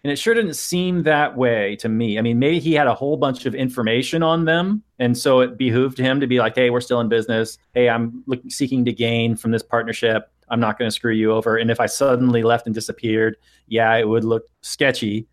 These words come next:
like I'm gonna sell you out. But maybe I'm just, you know, I'm done. Can I leave? Is that cool? Or is it like Pablo Escobar? I'm gonna kill everybody that I even suspect of anything.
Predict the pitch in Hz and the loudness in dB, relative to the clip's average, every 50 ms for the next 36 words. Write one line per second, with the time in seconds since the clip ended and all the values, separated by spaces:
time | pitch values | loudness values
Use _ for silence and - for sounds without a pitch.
0 | _ _ 113 110 110 120 113 110 117 110 110 - - 120 110 107 107 104 113 117 | _ _ -4 -2 0 0 0 0 0 0 -2 -2 -2 0 0 0 0 2 2 2
1 | 113 110 107 110 - - _ _ _ - 117 117 - - _ 135 131 131 123 123 | 4 4 2 2 -2 -6 _ _ _ -2 -2 -2 -4 -6 _ 0 0 2 4 4
2 | 123 117 113 110 120 117 - - 123 113 107 110 107 104 104 95 123 120 117 117 | 4 2 2 0 -2 -4 -2 -4 -2 -2 0 0 0 -2 -2 0 0 0 2 2
3 | 117 113 107 - 117 107 110 110 110 113 120 120 120 120 117 113 104 98 113 120 | 0 0 -2 -2 -2 -2 -2 0 0 0 0 2 0 0 0 -2 -4 -2 -2 -4
4 | 113 - 131 127 120 120 120 127 120 110 107 107 107 104 101 - 113 110 98 117 | -2 -2 0 0 2 4 2 2 2 0 -2 0 -2 -2 -2 -2 -4 -4 -2 -4
5 | 107 104 104 _ - 113 110 110 101 104 110 - - 101 98 104 107 107 107 107 | -4 -4 -6 _ -4 -4 -2 -2 -2 -4 -4 -4 -6 -4 -2 0 2 2 0 0
6 | 110 107 104 - - 117 104 107 104 104 - 107 98 104 104 104 107 104 104 - | -2 -4 -6 -6 -6 -6 -4 -2 -4 -2 -4 -4 -2 -2 -2 0 -2 -4 -4 -8
7 | _ _ _ 101 104 107 107 107 107 104 95 - - 101 - - - _ - 110 | _ _ _ -4 -2 0 0 0 -2 -4 -8 -6 -6 -6 -6 -8 -6 _ -2 -2
8 | 104 - - - - _ _ _ 113 110 104 113 113 117 110 - - 107 98 98 | -2 -4 -10 -18 -20 _ _ _ -4 0 0 2 2 2 0 0 -2 -2 -2 -2
9 | 98 107 | -4 -8